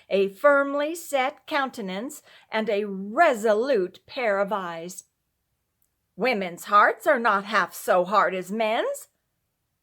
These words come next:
Joe saw by a quick intuition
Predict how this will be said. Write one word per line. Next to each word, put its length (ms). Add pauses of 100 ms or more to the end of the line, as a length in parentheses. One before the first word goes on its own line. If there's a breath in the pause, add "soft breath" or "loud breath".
(140)
Joe 380
saw 460
by 180
a 120
quick 340
intuition 720